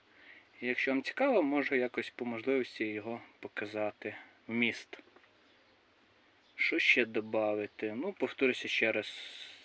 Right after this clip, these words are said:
м, досвіду спілкування на YouTube у мене немає, тому говорю так, як я, ну, вживу, без всяких там красномовств.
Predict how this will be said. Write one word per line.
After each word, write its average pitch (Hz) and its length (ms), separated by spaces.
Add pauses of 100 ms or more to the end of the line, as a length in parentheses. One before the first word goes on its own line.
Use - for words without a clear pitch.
(680)
м, 110 720 (320)
досвіду 110 800 (1120)
спілкування 117 680
на 110 100
YouTube 110 300
у 110 40
мене 107 460 (800)
немає, 143 600
тому 147 300
говорю 127 400
так, 113 220
як - 160
я, 113 80
ну, 110 140
вживу, 107 400
без 101 140
всяких - 380
там 104 260 (2250)
красномовств. 120 920